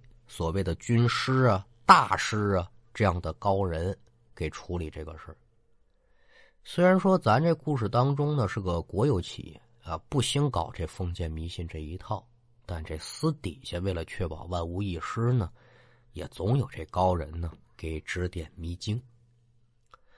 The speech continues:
领导请来这大师可以说是晓阴阳、懂八卦、知奇门十遁甲等等吧，一句话这大师懂得挺多，有点本事。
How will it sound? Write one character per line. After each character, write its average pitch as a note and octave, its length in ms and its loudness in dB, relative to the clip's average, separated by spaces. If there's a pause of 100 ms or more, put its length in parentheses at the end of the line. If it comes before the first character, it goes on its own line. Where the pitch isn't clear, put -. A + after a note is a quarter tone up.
(360)
领 A3 280 12
导 A#3+ 200 12
请 B2+ 240 2
来 G#2 160 6
这 C3+ 140 2
大 G#2+ 240 4
师 A2 300 -4
可 G2+ 160 -2
以 F2 120 0
说 G2 180 -2
是 F#2 200 -2
晓 E2 280 -4
阴 A2 240 0
阳、 G#2 280 2
懂 E2+ 160 -4
八 A2 240 4
卦、 A#2+ 220 6
知 F3 180 -4
奇 - 240 -2
门 E3+ 180 2
十 F3 240 -2
遁 F#3 260 2
甲 - 580 0
等 C3+ 240 0
等 G2 120 0 (120)
吧， A#2 120 2
一 B2+ 180 0
句 F#3+ 140 0
话 F3 320 4
这 B2+ 140 0
大 B2+ 180 6
师 C#3 160 -2
懂 F#2 200 -4
得 G#2 100 2
挺 E2 240 -10
多， A2+ 240 -4
有 G#2+ 120 -4
点 B2+ 180 0
本 E2 120 -6 (100)
事。 - 140 -18